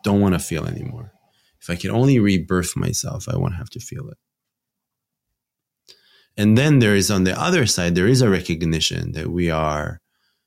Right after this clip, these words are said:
re-, rejuvenating and, um, rejuvenated organisms, that there is the potential for us to be reborn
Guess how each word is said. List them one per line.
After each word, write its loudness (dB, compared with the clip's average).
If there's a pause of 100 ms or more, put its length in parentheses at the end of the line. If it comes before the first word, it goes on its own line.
(180)
re-, -4
rejuvenating 2
and, -4 (1080)
um, -10 (640)
rejuvenated 2
organisms, -2
that -4
there 0
is 2
the -2
potential -2
for -6
us -4
to -8
be -2
reborn -4